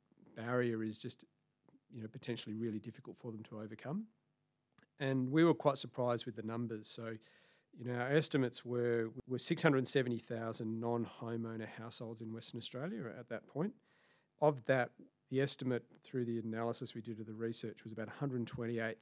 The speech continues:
thousand households would benefit from a Key Start loan, so a low deposit home loan. So it's a hundred twenty-eight thousand households who are probably dealt out of the market altogether unless they had access to finance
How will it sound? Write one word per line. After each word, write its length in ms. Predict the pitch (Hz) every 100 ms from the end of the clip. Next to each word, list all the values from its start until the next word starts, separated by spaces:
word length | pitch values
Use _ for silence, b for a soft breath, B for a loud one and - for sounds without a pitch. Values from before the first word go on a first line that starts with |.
| -
thousand 440 | 107 110 113 110 -
households 640 | 113 117 - 104 113 143 b b b b b -
would 240 | 123 120
benefit 400 | 120 120 120 131
from 140 | 120
a 40 | 113
Key 180 | - 120
Start 260 | - 107
loan, 240 | 117 165 180
so 200 | 131 120
a 20 |
low 320 | 113 113 120
deposit 340 | 123 - 120 -
home 220 | 120 117
loan. 120 | 175
So 60 | 185
it's 80 |
a 40 | 131
hundred 260 | 147 143
twenty-eight 500 | 139 - 139 139 127 -
thousand 360 | 123 117 113 110
households 520 | 120 110 - 113 104 -
who 100 | 113
are 40 |
probably 520 | - - 135 135 131
dealt 260 | 120 117 113
out 120 | 113
of 60 | 110
the 60 |
market 280 | 107 104 -
altogether 520 | 113 113 113 110 104 - b b b b
unless 440 | 117 120 117 113
they 140 | - 110
had 200 | - 110
access 400 | 107 - 110 -
to 160 | - 104
finance 560 | - 107 104 104 -